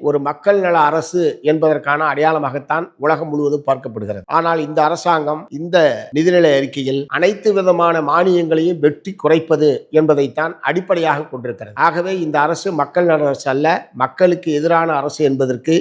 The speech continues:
இது ஒரு மிகச்சிறந்த எடுத்துக்காட்டு. இப்படிப்பட்ட அரசாங்கம் வள்ளலார் சொன்னதை போல "கருணையிலா அரசு கடிகி ஒளி" மிக இந்த அரசாங்கம் எவ்வளவு விரைவாக முடியுமோ அவ்வளவு விரைவாக ஒழிக்கப்படுவது என்பதுதான், ஆட்சி அதிகாரத்திலிருந்து அப்புறப்படுத்தப்படுவது என்பதுதான் இந்த நாட்டு மக்களை,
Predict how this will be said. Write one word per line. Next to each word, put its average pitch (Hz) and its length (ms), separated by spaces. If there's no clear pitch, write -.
இது 139 120
ஒரு 127 140
மிகச்சிறந்த 143 500
எடுத்துக்காட்டு. 127 680
இப்படிப்பட்ட 165 600
அரசாங்கம் 160 640
வள்ளலார் 151 500
சொன்னதை 139 280
போல 147 360
"கருணையிலா 170 600
அரசு 156 360
கடிகி 156 420
ஒளி" 147 240
மிக 147 80
இந்த 139 200
அரசாங்கம் 156 640
எவ்வளவு 170 480
விரைவாக 160 460
முடியுமோ 147 460
அவ்வளவு 156 380
விரைவாக 170 500
ஒழிக்கப்படுவது 156 640
என்பதுதான், 139 580
ஆட்சி 170 340
அதிகாரத்திலிருந்து 160 760
அப்புறப்படுத்தப்படுவது 151 880
என்பதுதான் 135 600
இந்த 135 120
நாட்டு 165 360
மக்களை, 147 380